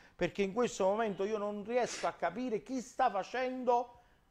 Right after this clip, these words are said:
la ricerca dell'allenatore. De Laurentiis in prima persona? Sì, forse sì, ma poi che succede? Ci fermiamo soltanto all'allenatore? Chi sta lavorando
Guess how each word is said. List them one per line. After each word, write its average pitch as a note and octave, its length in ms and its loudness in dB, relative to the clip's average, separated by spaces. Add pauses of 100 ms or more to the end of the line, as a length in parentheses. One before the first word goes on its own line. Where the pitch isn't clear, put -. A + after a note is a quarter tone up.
(120)
la G3 300 4
ricerca F#3 1120 2
dell'allenatore. D#3 960 -2
De D3 140 4
Laurentiis F#3 640 2
in F#3+ 100 -6
prima A3+ 300 2
persona? G#3+ 600 0 (220)
Sì, - 320 -4 (300)
forse G#3 480 2
sì, B2 240 -10 (320)
ma E3+ 180 4
poi C4 580 6 (300)
che A#3 160 0
succede? A#3 800 2
Ci G#3 160 -4
fermiamo G3+ 520 2
soltanto A3 500 4
all'allenatore? A3 720 6
Chi A#3+ 180 -6
sta A#3 320 6
lavorando D3 1040 4